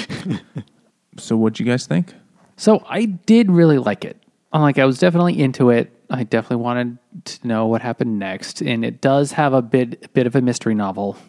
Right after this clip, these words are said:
Speaker 2: I mean, you wouldn't say it's a detective novel, but, you know, it's a mystery novel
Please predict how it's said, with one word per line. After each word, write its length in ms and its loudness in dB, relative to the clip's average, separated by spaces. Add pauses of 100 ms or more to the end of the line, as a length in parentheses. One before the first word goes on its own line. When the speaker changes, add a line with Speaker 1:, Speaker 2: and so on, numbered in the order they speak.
(140)
Speaker 2:
I 80 -4
mean, 140 0 (180)
you 100 6
wouldn't 220 4
say 220 2
it's 180 -2
a 200 0 (640)
detective 560 -10
novel, 340 -6
but, 240 -2
you 80 2
know, 200 6
it's 160 0
a 80 4
mystery 340 2
novel 440 -2